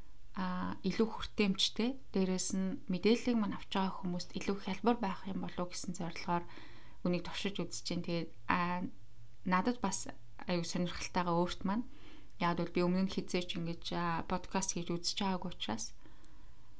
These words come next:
Мм, хоёр дахь зүйл нь би шинэ пэйж хуудас нээсэн байгаа. Тэгээд яг ижил зорилготой пэйж хэлбэрээр, аа, мэдээлэлээ түгээхэд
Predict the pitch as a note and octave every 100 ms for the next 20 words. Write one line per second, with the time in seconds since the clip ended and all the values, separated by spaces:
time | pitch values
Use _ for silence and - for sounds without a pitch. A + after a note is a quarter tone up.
0 | - - - - F#3+ F#3+ G3 G3 G3 G3
1 | G3 - - - - - - - - -
2 | A3 B3+ B3 - C4 - F#3+ - G#3+ A#3
3 | - - F3+ G3 - C4+ D#4+ D4 G3+ G3
4 | F3+ F3+ - F3 F3 - F#3 F3 F3 G3
5 | - F3+ F3+ - - - - - G#3 -
6 | - G3+ A#3+ - F#3+ F3+ - - - A3+
7 | B3+ - - - - - - - A3 A3+
8 | A#3 - - - - - - - - -
9 | - - - G3+ - F#3+ F#3+ F#3+ F#3 F3+
10 | F3+ F3 F3 F3 - - F#3+ - F3+ F3
11 | G3+ G3 - G3 - F3+ F#3+ G3 - G3